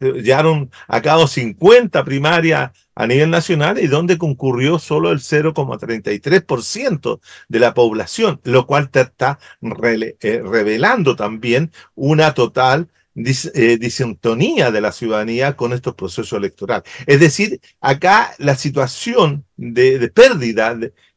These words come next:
eh, permanente, eh, de legitimidad, de, e interés, de lo que es el sistema es cada vez mayor. Entonces, ahí hay que colocar los acentos,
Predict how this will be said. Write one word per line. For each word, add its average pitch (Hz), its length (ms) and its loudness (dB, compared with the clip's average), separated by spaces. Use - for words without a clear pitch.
eh, 113 200 0
permanente, 131 1120 2
eh, 123 420 4
de 117 500 4
legitimidad, 117 1120 0
de, 113 500 -4
e 120 100 0
interés, 143 840 2
de 113 280 2
lo 117 200 2
que 135 140 2
es 202 40 6
el 220 100 0
sistema 180 680 0
es 131 200 0
cada 196 320 2
vez 208 140 2
mayor. 165 520 0
Entonces, 208 520 0
ahí 180 380 2
hay 156 240 2
que 127 240 2
colocar 123 480 0
los 117 200 0
acentos, 95 800 -8